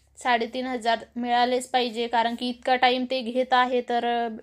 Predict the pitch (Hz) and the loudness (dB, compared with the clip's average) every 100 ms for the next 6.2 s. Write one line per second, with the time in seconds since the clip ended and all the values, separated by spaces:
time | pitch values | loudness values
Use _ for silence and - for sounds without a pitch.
0 | - 262 262 269 277 262 262 247 240 233 | -6 -4 0 0 0 -2 0 0 0 -2
1 | 226 220 220 - _ _ _ _ _ _ | -4 -4 -8 -14 _ _ _ _ _ _
2 | _ _ _ _ _ _ _ _ _ _ | _ _ _ _ _ _ _ _ _ _
3 | _ _ _ _ _ _ _ 247 240 247 | _ _ _ _ _ _ _ -2 0 2
4 | 240 233 - 233 240 233 247 247 247 233 | 0 -2 -4 2 4 4 0 0 -6 -6
5 | 240 233 220 226 240 247 226 226 226 226 | -4 -2 2 2 2 0 -2 -2 -4 -4
6 | 233 | -4